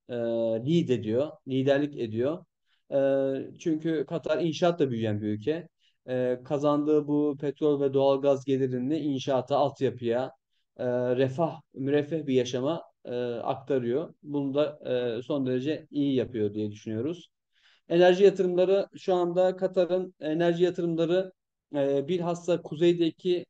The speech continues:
North Field Expansion ismindeki sahaya yansımış durumda. Bu sahadaki üretim, yani halihazırda Katar'ın mevcut üretimi yetmiş yedi milyon, e, ton iken, e, yıllık, e, bunun yüz yirmi altı milyon tona, e, çıkması hedefleniyor,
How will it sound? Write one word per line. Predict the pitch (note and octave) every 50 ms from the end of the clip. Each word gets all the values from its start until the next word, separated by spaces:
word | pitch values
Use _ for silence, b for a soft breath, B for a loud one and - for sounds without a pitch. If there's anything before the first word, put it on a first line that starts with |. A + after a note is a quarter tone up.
| - D#3+
North | D#3 E3 F3 E3+ E3+ -
Field | F3+ F3+ F3+
Expansion | - - - - - - F3+ E3+ D#3+ D#3 E3 D#3+
ismindeki | D3 C#3+ - D#3 D3+ D3+ C#3+ D3 - F3
sahaya | F3 - D#3+ D3+ D3 D3+ D#3 D#3 D#3
yansımış | D#3 D3 C#3 B2+ B2 C3 C3 A#2+ A2+ - -
durumda. | B2 A#2 A#2 A#2 B2+ D#3 - A3 G#3 _ _ _ _ _ _ _ _ _ _ _ _ _ _ _ _ -
Bu | D3 D3+ F3
sahadaki | E3+ F3 - - E3+ D#3+ D#3+ D3+ D#3 E3 F#3 - - _ _ _ _ _ _ _ _ _ - E3+ E3 C#3+
üretim, | E3 D#3+ D#3+ D#3 D#3+ D#3+ D#3
yani | D3+ C#3 C3 C3
halihazırda | B2+ C3 D3 D#3 D#3 D3+ D3+ D3 C#3 C#3 C#3+ C#3
Katar'ın | - D#3 C#3+ - D3+ D3 C#3
mevcut | C#3 C#3+ D3 D3 D#3+ D3 -
üretimi | D3+ C#3+ C#3+ D3 D3 C3+ C#3
yetmiş | D3 C#3+ - D#3 D3+ - D#3
yedi | D#3 D#3 F3
milyon, | E3+ D#3 D3+ D3 D3 D3 C#3 A#2+ G#2+ A2 - _ _ _ _ _ _ _ -
e, | - B2 A#2 -
ton | - E3+ F3+ F3 D#3
iken, | C3+ A#2+ - B2+ A#2 A#2+ B2 - _ _ _ _
e, | - B2
yıllık, | B2 B2 C3+ C#3 C#3 C3+ C#3 E3+ F#3+ - - -
e, | C3+ C3+ C3+ C3+
bunun | C#3+ D3+ D#3+ D#3+
yüz | D#3+ D#3 D3+ D3 C#3+
yirmi | E3 E3 E3 D#3
altı | D#3 D#3 D#3+ F#3 F3+
milyon | E3+ D#3 D3 D3 C#3+ C#3
tona, | - - C#3+ C3 B2+ C3 D3 C3 - _ _ _ _ _ _ _ _ - -
e, | B2+ B2+ B2+ B2 B2+ B2+ B2+ B2 B2+ B2 C3
çıkması | - - D#3 D#3 D#3 D3+ C#3 - D#3
hedefleniyor, | D3 C#3 C3 C3 C3 B2+ B2+ A#2 A2 G#2+ A#2 B2+ A#2 -